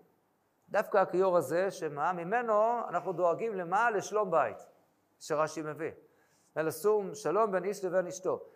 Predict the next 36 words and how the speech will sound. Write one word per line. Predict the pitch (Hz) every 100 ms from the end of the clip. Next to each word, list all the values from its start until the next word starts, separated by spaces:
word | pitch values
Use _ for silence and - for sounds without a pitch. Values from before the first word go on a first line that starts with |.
| _
אבל | 147
זה | 160
לשים | 165 262 254
שלום | - 202 240 226
בין | 202
איש | 220
לבין | 226 226
אשתו | - 269
כשיש | 220 214
בעיות. | 151 151 185 208 - - - _ _ _ _ _ _ _ _ _ _ _ _ _ _ _ _
בדרך | 131 214
כלל | 226
עדיף | 185 196 240
לעשות | 190 202 214
שלום | 165 202
בין | 196 185
איש | 196
לבין | 190 190
אשתו | 190 233
בלי | 185 247
להגיע | 262 196 170 160
לסיפור | 143 139 139 156 139
של | 156 139 127 113 - _
פרשת | 135 - 160
סוטה. | - 127 - 190 110
פרשת | - 170
סוטה | - 139 185 185 156
זה | 143
לא | 208 233
תמיד | 277 262
שם | 175 170 151
שלום | 147 151
בין | 143
איש | 135 135
לבין | 117 113
אשתו. | 107 196 175